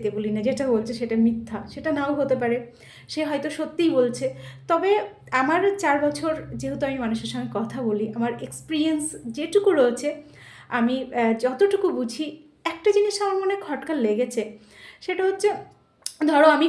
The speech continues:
খুব খারাপ পরিস্থিতির মধ্যে প্রতিনিয়ত যাচ্ছি, কিন্তু আমি, আহ, ক্যামেরার সামনে আমি ভালো আছি, আমি ভীষণ হ্যাপি, আমার লাইফ ভীষণ সুন্দর, আমার হাজব্যান্ড আমাকে খুব ভালোবাসে বা আমি হাজব্যান্ডকে খুব ভালোবাসি।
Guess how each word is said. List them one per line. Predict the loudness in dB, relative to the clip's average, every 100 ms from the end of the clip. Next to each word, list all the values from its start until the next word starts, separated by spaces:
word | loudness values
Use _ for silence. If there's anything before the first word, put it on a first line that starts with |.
| 2
খুব | -2 -2
খারাপ | -4 -4 -2
পরিস্থিতির | -4 -4 -2 0 2
মধ্যে | 0 -4 -10 -10
প্রতিনিয়ত | 2 4 4 0 0
যাচ্ছি, | -2 -2 -6 -8 -8 -16 -20 -20 -20 _ -4
কিন্তু | -2 2 2 2 0 -6 -20 _ -2
আমি, | 2 0 0 2
আহ, | 2 2 0
ক্যামেরার | -4 -2 -2 -2
সামনে | -6 -4 -2 -2 -4 -6 -12 -6
আমি | -4 -4
ভালো | 0 2 2 2
আছি, | -2 -2 -2 -2 -8 -16 -14 -6
আমি | -4 -2 -6 -8
ভীষণ | -8 -4 -2 -2 -2
হ্যাপি, | -4 -4 -4 -4 -4 -2
আমার | 2 2 0 -8 -6 0
লাইফ | 0 -2 -8
ভীষণ | -10 -6 -6 -6
সুন্দর, | -4 -2 -2 -4 -8 -16 -20 -8
আমার | -4 -2
হাজব্যান্ড | -2 -2 -2 -2
আমাকে | -4 -8 -10
খুব | -8 -6 -2
ভালোবাসে | 2 4 2 2 2 2
বা | 0 0 -6 -14 -10 -4
আমি | -2
হাজব্যান্ডকে | -2 0 -2 -2 -10 -14
খুব | -8 -6 -4
ভালোবাসি। | 0 2 2 0 -4